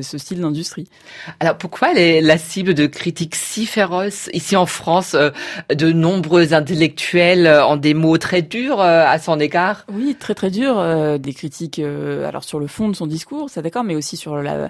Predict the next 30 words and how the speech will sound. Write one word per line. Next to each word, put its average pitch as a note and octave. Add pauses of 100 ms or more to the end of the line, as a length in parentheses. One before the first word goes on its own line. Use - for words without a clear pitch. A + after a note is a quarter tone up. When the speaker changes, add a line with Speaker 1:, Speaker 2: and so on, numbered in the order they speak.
(300)
Speaker 1:
la D3+
forme, B3
sur, E3
euh, D3 (220)
le D#3+
fait D#3+
qu'on D#3
écoute, E3
euh, C#3+
religieusement E3
une D3+
personne D3+
si E3+
jeune, A3+ (280)
sur F#3
son E3
autisme, A3 (320)
euh, D#3
sur E3
son D#3
ton F#3+
qui E3
est -
celui, D#3+
euh, C#3+
selon D3
différents C#3+
intellectuels, D3+
d'un D#3
robot. E3+